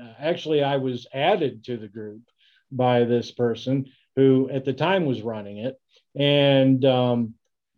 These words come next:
at first I didn't pay much attention to it 'cause, like, prepping,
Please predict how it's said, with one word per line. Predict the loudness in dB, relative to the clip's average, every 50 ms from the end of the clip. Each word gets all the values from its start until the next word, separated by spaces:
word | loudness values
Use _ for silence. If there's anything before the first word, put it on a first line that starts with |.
| _ _ -2
at | 2 2 2 2 4
first | 4 4 4 6 4
I | 2 2
didn't | 4 2 0 0
pay | 0 0 0
much | 0 -2 -2 -4 -8
attention | -6 -4 -4 -4 -4 -6 -6 -8 -4
to | -2 -2 -2
it | -2 -2
'cause, | -4 -4 -4 -4 -6 -8
like, | -8 -10 -10 _ _ -4
prepping, | -2 -2 -2 -2 -2 -6 -6 -6 -10 -14 -18